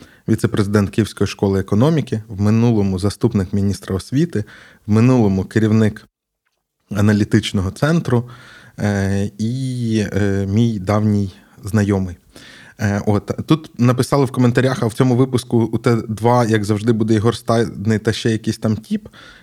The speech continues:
І я в минулому випуску справді не представився. Мене звати Юра Федоренко, е, я розробник, е, і трошки менеджер. Е, і ще я, е,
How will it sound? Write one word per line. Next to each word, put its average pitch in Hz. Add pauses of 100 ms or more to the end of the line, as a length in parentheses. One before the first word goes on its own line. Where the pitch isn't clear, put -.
(140)
І 107
я 123
в 131
минулому 117
випуску 110
справді 107
не 107
представився. 131
Мене 110
звати 107
Юра 104
Федоренко, 120 (440)
е, 107
я 107
розробник, 123 (440)
е, 104
і 104
трошки -
менеджер. 120 (400)
Е, 107
і 107
ще 131
я, 104
е, 98